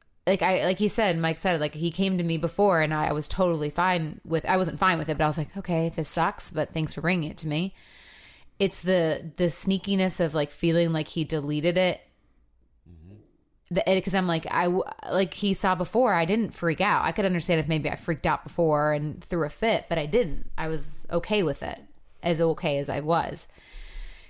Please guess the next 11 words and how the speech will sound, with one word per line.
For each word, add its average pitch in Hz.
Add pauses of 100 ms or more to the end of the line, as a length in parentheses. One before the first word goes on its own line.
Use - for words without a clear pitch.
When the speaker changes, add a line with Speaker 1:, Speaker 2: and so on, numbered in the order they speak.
Speaker 1:
So 196
the, 175 (140)
the 185
part 190
that, 165
like, 165
scared 156
my 156
sponsor 147
was 151
that, 151